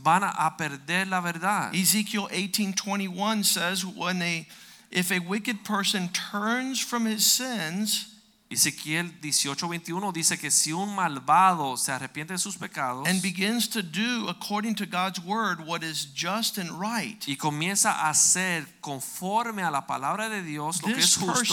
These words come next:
Speaker 2: person will live and not die.
Speaker 1: esta persona de cierto vivirá y no morirá.
Speaker 2: None of his offenses
Speaker 1: Ninguna de sus transgresiones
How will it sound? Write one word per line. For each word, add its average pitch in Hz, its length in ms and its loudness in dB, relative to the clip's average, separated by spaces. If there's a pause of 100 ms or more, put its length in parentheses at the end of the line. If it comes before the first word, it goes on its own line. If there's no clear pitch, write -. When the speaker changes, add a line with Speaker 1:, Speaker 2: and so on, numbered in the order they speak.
(140)
Speaker 2:
person 160 280 -10 (340)
will 185 300 -4
live 269 500 -6
and 180 240 2
not 240 260 0
die. 120 280 -2
Speaker 1:
esta 170 320 0
persona 190 440 0 (120)
de 147 140 -2
cierto 208 640 2
vivirá 185 720 4
y 170 120 -4
no 196 260 0
morirá. 147 580 -2
Speaker 2:
None 277 220 2
of 277 100 -4
his 262 160 0
offenses - 1040 -2
Speaker 1:
Ninguna 160 640 0
de 226 80 2
sus 196 340 2
transgresiones 180 1160 -2